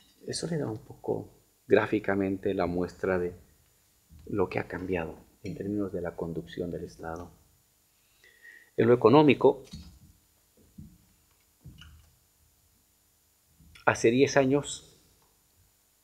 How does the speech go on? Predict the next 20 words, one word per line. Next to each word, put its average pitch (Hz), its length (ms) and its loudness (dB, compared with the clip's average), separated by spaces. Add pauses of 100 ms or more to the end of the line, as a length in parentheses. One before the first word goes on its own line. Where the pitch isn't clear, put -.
(420)
el 117 180 2
cuarenta 156 680 4
por 123 200 0
ciento 139 280 4
de 117 60 4
la 110 60 8
economía 107 460 2
boliviana 107 680 6
estaba 113 340 4
en 98 140 2
manos 113 520 2 (2000)
de 120 100 4
un 123 140 6
Estado 127 480 0 (240)
extranjero 175 760 -4 (320)
y 117 140 0
de 107 120 4
tres 113 300 -4
empresas 104 520 -4 (100)
petroleras. 90 760 -6